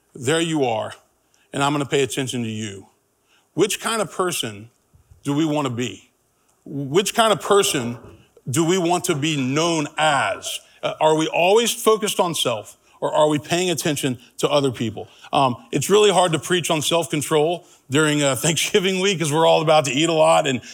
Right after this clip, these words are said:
and travel and be with family. And some people would say, "Well, I'm with family, I gotta drink a lot." Um, and, and, but, but here's the deal. We have to learn to control our thoughts.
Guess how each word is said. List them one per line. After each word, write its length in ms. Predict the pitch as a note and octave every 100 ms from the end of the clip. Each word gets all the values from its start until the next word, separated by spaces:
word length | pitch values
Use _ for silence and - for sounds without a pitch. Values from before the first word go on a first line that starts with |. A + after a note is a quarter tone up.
| -
and 280 | C3 A#2+ A2
travel 440 | - D3+ D#3 D#3
and 80 | C#3+
be 100 | C#3
with 120 | D3
family. 400 | - D3+ D#3 D#3
And 140 | C3 A2+
some 140 | C#3
people 200 | C#3+ C#3
would 100 | C3+
say, 140 | C#3 C3
"Well, 140 | D3
I'm 80 | D#3+
with 140 | D3
family, 280 | D3 D#3 D#3
I 20 |
gotta 160 | C#3+ B2
drink 200 | D3+ D3+
a 40 |
lot." 320 | D3+ D#3 D#3 - - -
Um, 300 | D3 C3+ C3+
and, 200 | D3 D3+
and, 420 | D3+ D3+ D#3+ D#3
but, 200 | F3 D3 - -
but 100 | F3
here's 260 | A3+ A3+
the 100 | G3
deal. 420 | F#3+ A3 D3+ G#2 - - - - - - - - - - _ _ _ _ _ _ _ _ _ _ _ _ - - - _ _ _ _ _ _ _ _ _ -
We 200 | D#3+ G3
have 260 | E3+ G#3 G#3
to 80 | G#3+
learn 260 | F3+ F#3
to 60 | E3+
control 400 | F3 D3+ E3+ D#3+
our 100 | C3+
thoughts. 640 | - D#3+ B2 - - -